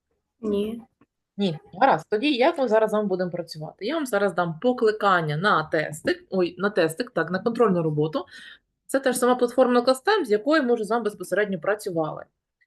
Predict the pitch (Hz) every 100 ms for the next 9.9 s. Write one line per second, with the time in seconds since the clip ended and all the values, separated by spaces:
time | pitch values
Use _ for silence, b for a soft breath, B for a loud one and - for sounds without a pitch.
0 | _ - 339 247 254 - 110 170 170 165
1 | 156 156 - _ - 208 226 214 - 160
2 | 175 175 175 165 _ _ - 175 202 156
3 | 151 _ - 311 170 170 349 - _ _
4 | - _ _ _ _ _ _ _ _ b
5 | b b b b b 202 208 208 208 214
6 | 208 - 269 294 294 269 247 262 - 240
7 | 254 247 247 247 240 - 247 233 196 -
8 | 180 175 220 214 226 226 220 190 - 185
9 | 190 208 220 233 311 - 370 415 427